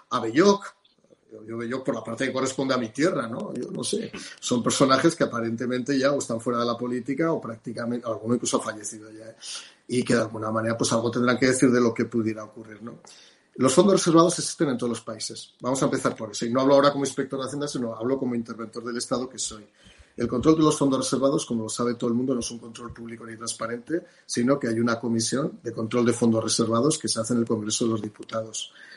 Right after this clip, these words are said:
El destino de esos fondos, si bien es opaco desde el punto de vista público, e insisto, existe en todos los países,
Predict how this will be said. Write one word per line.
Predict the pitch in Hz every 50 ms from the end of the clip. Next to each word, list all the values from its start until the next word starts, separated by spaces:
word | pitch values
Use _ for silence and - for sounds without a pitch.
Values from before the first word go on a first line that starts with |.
| - - - - - -
El | 135 131 123
destino | 123 - - 185 170 170
de | 170
esos | 165 - 156 -
fondos, | - 160 156 160 170 180 170 - - - - _ _ _ _ _ _ _ _ _ _ _ _ _ _ _
si | - - - - 170 156
bien | 139 151 160 170 147 135 135 135 - _ _ _ -
es | 160 160 156 - - - _
opaco | - 143 139 - - - 160 147 - - - 127 107 - - -
desde | 127 123 127
el | 123 -
punto | - 135 135 135 131
de | 127
vista | 131 - - 131 120
público, | - 196 208 185 185 208 202 233 226 226 - -
e | - 110
insisto, | 110 - 139 135 139 123
existe | 113 - - - - 123
en | 113
todos | - 123 120 120
los | 120 117 -
países, | - 127 117 117 120 - - 151 156 - -